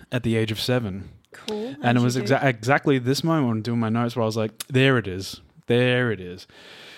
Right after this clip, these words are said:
Speaker 1: So at the age of seven begins a fascination with knives, and he begins collecting them, uh, without even really knowing what they are. Now, I found this really interesting. His parents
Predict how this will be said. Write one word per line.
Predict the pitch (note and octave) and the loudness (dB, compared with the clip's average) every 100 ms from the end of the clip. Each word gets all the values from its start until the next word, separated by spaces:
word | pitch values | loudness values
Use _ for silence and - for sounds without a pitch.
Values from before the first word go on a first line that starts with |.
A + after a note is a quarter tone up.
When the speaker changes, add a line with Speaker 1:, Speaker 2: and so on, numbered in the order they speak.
| - - | -20 -20
Speaker 1:
So | - - D3+ D3+ D#3 | -14 2 4 6 4
at | D#3 | 4
the | D#3+ | 4
age | E3 | 4
of | D3 | 0
seven | - C#3+ C#3+ | 2 2 2
begins | B2+ A#2+ B2 A#2 A#2 - | 0 2 2 2 -2 -4
a | A2+ A2 G#2+ G#2 | -2 0 0 -2
fascination | - - A2+ - A2 G#2 - | -6 0 0 0 -2 -2 -4
with | G2+ - | -6 -2
knives, | A2 G#2+ G2+ G2+ | -2 0 -2 -4
and | A2 G#2 | -4 -4
he | |
begins | G2+ G2+ G#2+ G2+ | -6 -6 -6 -8
collecting | - B2 D#3 C#3 G2+ | -4 0 0 -2 -4
them, | G#2+ G2+ - - | -6 -10 -14 -14
uh, | E2 F2 | -12 -10
without | A#2+ B2 A#2+ | -2 0 2
even | A2+ | 0
really | A2+ G#2+ | -2 -2
knowing | G#2+ A2 G#2 G2+ G#2 G#2 | -2 -2 -2 -4 -6 -4
what | G#2+ | -4
they | G#2+ G#2+ | -2 0
are. | A#2+ F#2+ - - - - - | 0 -2 -10 -20 -20 -20 -12
Now, | C3 C3+ | 0 4
I | D#3+ | 4
found | - G#3 | 4 2
this | F#3 - | 2 0
really | C#3 | 0
interesting. | C3+ C3 - C3 A#2 G#2+ | 0 -2 -2 0 0 -4
His | - C#3+ C3+ | -4 -4 -4
parents | - - C#3+ F3+ G#3 - - - | -8 -2 0 2 0 -4 -4 -6